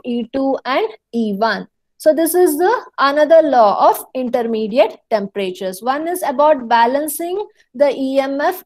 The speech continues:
irrespective of adding an extra metal or an intermediate metal to it. And the third one is, and the second one is the different thermocouple circuits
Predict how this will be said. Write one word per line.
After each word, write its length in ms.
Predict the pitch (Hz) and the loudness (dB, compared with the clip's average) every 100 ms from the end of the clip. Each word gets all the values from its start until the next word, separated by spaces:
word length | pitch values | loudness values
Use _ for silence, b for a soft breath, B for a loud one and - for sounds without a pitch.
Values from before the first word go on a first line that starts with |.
| - | -8
irrespective 800 | 233 262 285 - 285 - 330 320 | -2 -2 -2 -2 -4 -4 -6 -2
of 260 | 269 277 - | -2 -4 -4
adding 520 | 226 226 240 277 277 | -2 -2 -2 -6 -4
an 180 | 302 359 | -6 -6
extra 440 | 240 233 - 262 262 | -10 -10 -6 -4 -2
metal 460 | 240 202 - 185 175 | -4 -4 -2 -2 0
or 160 | 240 285 | 2 2
an 100 | 349 | 0
intermediate 840 | 254 233 254 240 233 226 226 233 | -4 -4 -2 -2 -2 0 -2 -2
metal 420 | 196 185 202 196 190 | -6 -4 -4 -4 -4
to 140 | 185 | -6
it. 200 | 175 170 _ _ _ - | -6 -8 _ _ _ -6
And 160 | 254 | -2
the 80 | 277 | -2
third 480 | 277 311 359 370 302 | 2 4 4 4 2
one 300 | 294 294 277 | 0 0 0
is, 360 | 311 453 - - | 0 0 -2 -4
and 140 | 262 | -2
the 40 | 262 | 0
second 460 | 269 262 339 349 | -2 -2 -4 -2
one 220 | 311 277 285 | -2 0 -2
is 240 | 440 - - | -2 -6 -2
the 160 | 269 | -2
different 580 | 247 294 - 320 330 415 - - | 0 -2 -4 -2 0 -2 -4 -2
thermocouple 720 | 254 254 269 262 233 262 262 | 0 -2 -2 -2 0 -2 -2
circuits 640 | - 220 220 262 320 - | 0 -2 -2 -4 -2 -4